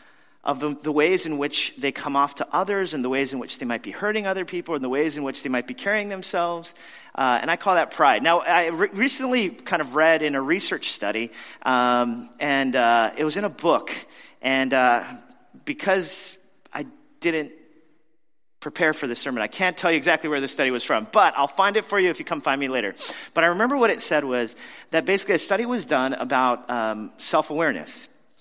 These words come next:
And, uh, after they got the results of this survey, what they found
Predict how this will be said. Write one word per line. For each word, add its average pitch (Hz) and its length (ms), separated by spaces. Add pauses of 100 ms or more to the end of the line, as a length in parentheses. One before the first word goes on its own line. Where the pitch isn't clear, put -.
(380)
And, 120 380
uh, 113 400
after 156 240
they 160 100
got 170 200
the 190 60
results 139 380
of 117 140
this 117 100
survey, 120 500
what 104 180
they 120 100
found 107 760